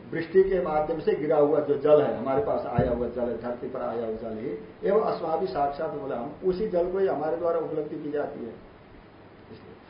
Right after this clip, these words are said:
न तो भूतांतर, क्या क्या भूत है वहां दूसरे पता नहीं लगता हमको, इसलिए उसको अम्ब बोल दिया है, ये कारण है। इति अस्मत् दृष्टिया अब बाहुल्य, हमारे दृष्टि से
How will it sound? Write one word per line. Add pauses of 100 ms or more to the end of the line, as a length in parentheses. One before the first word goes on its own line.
(200)
न
तो
भूतांतर,
क्या
क्या
भूत
है
वहां
दूसरे
पता
नहीं
लगता
हमको,
इसलिए (260)
उसको
अम्ब
बोल
दिया
है, (1000)
ये
कारण
है। (1400)
इति
अस्मत्
दृष्टिया (340)
अब
बाहुल्य,
हमारे
दृष्टि
से